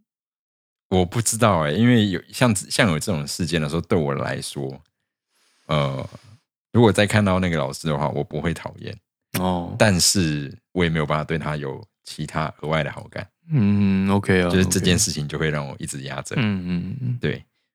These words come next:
Speaker 1: 然后再来是像我以前在，曾经啦，反正总之在社团有发生过一些事情。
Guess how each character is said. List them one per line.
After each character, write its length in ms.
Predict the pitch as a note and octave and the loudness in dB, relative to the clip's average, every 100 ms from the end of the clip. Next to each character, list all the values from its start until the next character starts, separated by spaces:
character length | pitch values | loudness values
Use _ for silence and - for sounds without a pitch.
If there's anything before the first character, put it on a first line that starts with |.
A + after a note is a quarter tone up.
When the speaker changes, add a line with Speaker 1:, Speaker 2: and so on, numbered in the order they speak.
| _ - | _ -6
Speaker 1:
然 100 | D#2 | 0
后 200 | F#2+ F2+ | 2 2
再 160 | G2 | 2
来 120 | E2+ D#2 | 0 0
是 160 | F2 | 0
像 220 | E2+ F2 | 0 0
我 80 | D#2+ | 0
以 100 | D#2+ | -2
前 280 | C#2+ D2+ C#2+ | -4 -6 -6
在， 440 | - D#2 C#2 C2 - - - - - - - _ | -4 -4 -2 -4 -6 -10 -14 -14 -14 -16 -18 _
曾 340 | - - F#2 A#2 | -8 -2 0 2
经 320 | B2 B2+ B2+ | 2 2 4
啦， 300 | G2 C2+ - _ _ _ _ _ | 2 0 -8 _ _ _ _ _
反 100 | - | -2
正 140 | E2 G2+ | 2 4
总 180 | E2 D2 | 2 -2
之 140 | F2 | 0
在 320 | F2+ E2+ D#2 | 2 2 2
社 300 | D2 - F#2+ | 0 0 0
团 180 | D2+ C2+ | 0 -4
有 140 | C2+ | -4
发 180 | C#2 D#2 | -2 -2
生 140 | D2 D2 | 0 -4
过 160 | D2 | -2
一 80 | D2+ | -4
些 520 | C#2+ D2 C#2 C#2 C#2 C#2+ | -4 -4 -4 -4 -8 -12
事 360 | - - G#2 | -12 -4 -2
情。 300 | C#2 - - | -2 -6 -12